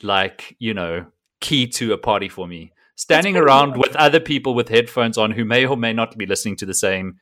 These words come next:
Speaker 1: channel as you at that time just does not cut any kind of cheese.
Speaker 2: So there's this app, right?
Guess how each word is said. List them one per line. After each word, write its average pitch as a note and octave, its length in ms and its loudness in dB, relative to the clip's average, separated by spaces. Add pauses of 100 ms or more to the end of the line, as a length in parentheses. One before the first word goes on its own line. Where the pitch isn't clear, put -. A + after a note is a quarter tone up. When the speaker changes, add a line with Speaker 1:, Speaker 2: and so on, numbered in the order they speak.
(140)
Speaker 1:
channel A2 420 0
as G2 200 -8
you F#2+ 260 -8
at F#2 200 -6
that F2 180 -6
time F2+ 440 0 (380)
just - 180 -6
does G2 160 -4
not G2 200 -8
cut G2+ 260 -4
any F#2+ 340 -8 (100)
kind F2 240 -6
of E2 100 -12
cheese. E2 340 -16 (440)
Speaker 2:
So D4+ 200 -4
there's D4+ 300 -4 (100)
this A4 180 -8 (120)
app, G#3+ 380 -8 (200)
right? F#3+ 320 -6